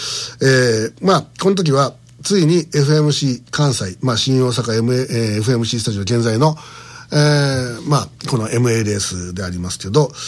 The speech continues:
えー、ここの単独制作に変わりまして、えー、スタッフ、うーは、まあ、主に、えー、当時、令和新選組大石明子事務所に集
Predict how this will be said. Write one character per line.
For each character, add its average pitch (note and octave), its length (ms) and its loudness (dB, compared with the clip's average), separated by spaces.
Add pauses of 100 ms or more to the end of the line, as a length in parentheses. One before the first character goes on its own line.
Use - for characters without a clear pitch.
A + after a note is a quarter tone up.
(260)
え B2+ 180 2
ー、 A2+ 40 -2
こ - 140 -12
こ D#3 180 2
の E3+ 280 4
単 D#3 340 0
独 D3+ 180 0
制 D3+ 180 0
作 A#2 220 -4
に C3 80 0
変 A2 140 -6
わ F#2+ 80 -4
り F#2+ 100 -6
ま F#2 120 -4
し - 100 -6
て、 C3+ 240 -2 (340)
え - 40 -6
ー、 F#2+ 500 -4
ス - 100 -8
タ A#2+ 100 -4
ッ A2 40 -4
フ、 G2 380 -8 (920)
う - 20 -8
ー - 20 -2
は、 D3 280 2
ま A2+ 180 -4
あ、 - 100 -14
主 A2 260 -2
に、 F3 240 0 (400)
え - 40 -4
ー、 F2+ 520 -6 (340)
当 B2 200 2
時、 C3+ 280 0 (460)
令 C#3 160 6
和 A#2+ 120 2
新 A2+ 200 -2
選 A2+ 180 -2
組 A2 200 -2
大 C#3+ 180 4
石 C#3 140 0
明 B2 60 -2
子 - 200 -4
事 A2 40 -4
務 B2 160 0
所 A2+ 120 -4
に G2 120 -6
集 D3+ 120 -4